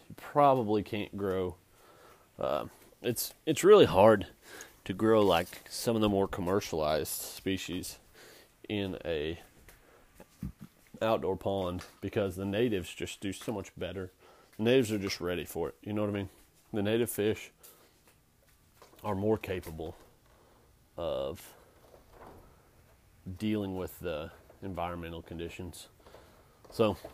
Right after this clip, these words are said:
that's just something I think I would do pretty early on, is start me a fish pond again.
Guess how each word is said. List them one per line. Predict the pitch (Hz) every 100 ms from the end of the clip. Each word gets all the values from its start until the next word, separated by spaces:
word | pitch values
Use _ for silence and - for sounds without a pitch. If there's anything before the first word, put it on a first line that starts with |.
| -
that's | 123 -
just | 113
something | 131 82 107
I | 104 107 98 - - _ _ - - - _ -
think | 107 98
I |
would | 95 98
do | 98 98 - - - - -
pretty | - 110 65
early | 90 65
on, | 57 64 -
is | 92 -
start | - 98 -
me | 87
a |
fish | - 92 -
pond | 92 85
again. | 87 95 95